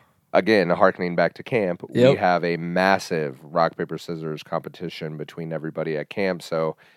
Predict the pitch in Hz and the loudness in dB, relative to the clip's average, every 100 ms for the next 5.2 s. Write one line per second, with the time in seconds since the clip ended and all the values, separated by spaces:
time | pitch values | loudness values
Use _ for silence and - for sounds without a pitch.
0 | _ 95 90 85 - 98 92 - - 95 | _ -2 2 2 4 2 2 0 2 4
1 | 92 90 80 76 101 87 - 82 78 - | 4 0 -2 -2 -4 -4 -4 -2 0 -2
2 | - - 87 - 95 87 90 85 78 87 | -6 -6 -6 2 2 4 0 -2 -4 -6
3 | - 78 76 78 78 - 76 76 65 - | -6 -8 -8 -6 -8 -10 -12 -12 -14 -16
4 | - 58 52 50 _ 82 110 95 87 85 | -14 -12 -12 -14 _ -2 2 2 0 -2
5 | 65 - | -6 -14